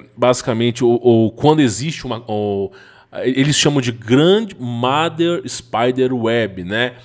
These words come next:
Uma grande teia de aranha, da mãe aranha, mais ou menos o contexto,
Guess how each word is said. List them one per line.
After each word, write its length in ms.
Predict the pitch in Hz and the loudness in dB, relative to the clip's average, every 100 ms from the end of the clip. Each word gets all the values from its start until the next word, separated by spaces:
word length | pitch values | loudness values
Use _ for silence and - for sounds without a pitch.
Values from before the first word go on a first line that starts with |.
| - - | -20 -20
Uma 200 | 117 113 | -12 -10
grande 420 | 117 127 180 170 | -4 -4 -4 -6
teia 460 | 170 - 135 156 156 | -8 -6 -2 0 0
de 120 | 123 | -2
aranha, 560 | 127 113 117 131 139 139 - | -2 -2 -4 -6 -8 -12 -10
da 180 | 117 107 | -2 -2
mãe 560 | 110 127 170 180 139 127 | 0 -2 0 -2 -6 -6
aranha, 480 | 107 107 120 131 | -4 -2 -2 -2
mais 200 | 98 98 | -2 -2
ou 60 | 98 | -4
menos 200 | 101 101 | -6 -8
o 60 | 95 | -12
contexto, 600 | 101 - 120 131 - | -16 -12 -10 -10 -12